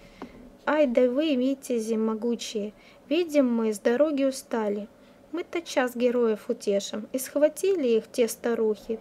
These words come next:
понесли, как вихрь, по оврагам, по болотам и буеракам.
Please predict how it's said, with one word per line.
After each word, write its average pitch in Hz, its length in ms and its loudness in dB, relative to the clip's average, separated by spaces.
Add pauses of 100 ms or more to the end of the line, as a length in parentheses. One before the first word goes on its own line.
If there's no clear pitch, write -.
понесли, 254 500 -2
как 285 340 -2
вихрь, 226 420 -4 (420)
по 277 120 2
оврагам, 208 580 -4 (320)
по 240 100 0
болотам 269 580 0
и 247 160 -2
буеракам. 226 840 -2